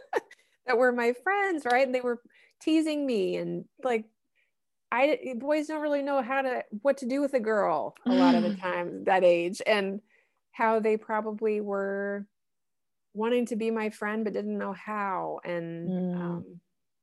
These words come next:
Speaker 1: and I was doing the same thing. Uh, there was a part of me that was so happy that I had friends, because when I was that age, I didn't have many 'cause people were just not very nice to me. <laughs> And these,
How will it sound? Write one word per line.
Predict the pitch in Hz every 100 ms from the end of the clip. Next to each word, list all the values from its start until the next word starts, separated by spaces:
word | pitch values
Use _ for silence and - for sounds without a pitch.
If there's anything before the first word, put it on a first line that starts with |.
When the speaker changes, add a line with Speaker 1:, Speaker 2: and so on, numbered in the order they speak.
| _ _ _ _ _ _ -
Speaker 1:
and | 202
I | 226
was | 277 262
doing | 269 262 240
the |
same | 233 240 220 220
thing. | 226 233 226 180 165 175 -
Uh, | 180 190 53 67 202 _ _ _ _
there | -
was | 220
a |
part | - 220
of | 214
me |
that | 196
was | - 202
so | - 214 214 214 - _ _ _
happy | - 226 233 214
that | 185 180
I | - 175
had | 170 190 196 202
friends, | - 233 185 190 220
because | - 185 - 170 170 - - _ _ _ _ _ _ _ _ _ _
when | - 190
I | 185
was | 190
that | 185 185 180
age, | 180 175 -
I | 175
didn't | 180 180
have | 233 220
many | 202 170 165 185 - _ _ _ -
'cause | 180
people | - 175 180
were | 180
just | 180 202
not | 202 202
very | 208 220
nice | 196 190 -
to | 208
me. | 226 - - - - - -
<laughs> | 453 - 339 - - - - -
And | 262 247 226
these, | 254